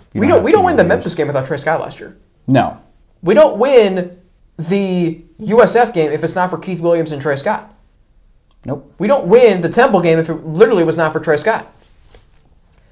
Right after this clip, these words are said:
Speaker 2: and Jaron Cumberland. We don't win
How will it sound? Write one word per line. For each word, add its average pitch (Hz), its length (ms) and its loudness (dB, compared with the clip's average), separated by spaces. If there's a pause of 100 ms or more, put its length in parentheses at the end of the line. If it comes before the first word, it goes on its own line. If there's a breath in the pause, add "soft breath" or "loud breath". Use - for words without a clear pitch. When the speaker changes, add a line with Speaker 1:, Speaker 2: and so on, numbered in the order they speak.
(360)
Speaker 2:
and 165 140 0
Jaron 175 240 0
Cumberland. 202 400 -4 (320)
We 208 160 0
don't 180 420 4
win 180 600 2